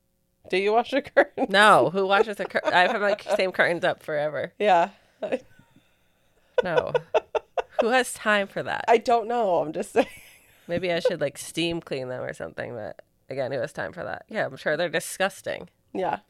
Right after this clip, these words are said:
Speaker 2: Especially the ones in the kitchen.
Speaker 1: Mm.
Speaker 2: But
Speaker 1: Maybe
Speaker 2: I don't
Speaker 1: when I have a house,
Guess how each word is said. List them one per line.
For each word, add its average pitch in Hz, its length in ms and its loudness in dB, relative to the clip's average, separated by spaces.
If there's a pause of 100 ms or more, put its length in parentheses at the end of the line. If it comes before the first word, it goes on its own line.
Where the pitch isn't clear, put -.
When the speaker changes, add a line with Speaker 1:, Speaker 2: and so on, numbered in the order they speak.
(280)
Speaker 2:
Especially 165 260 -8
the 156 80 -4
ones 151 200 -4
in 147 60 -12
the 143 60 -8
kitchen. - 420 -12 (240)
Speaker 1:
Mm. 175 280 -8 (2000)
Speaker 2:
But 123 300 -4 (1600)
Speaker 1:
Maybe 208 140 -4 (100)
Speaker 2:
I 214 40 -4
don't 202 40 -6
Speaker 1:
when 185 120 -6
I 165 120 -10
have 156 140 -6
a 160 80 -10
house, - 380 -8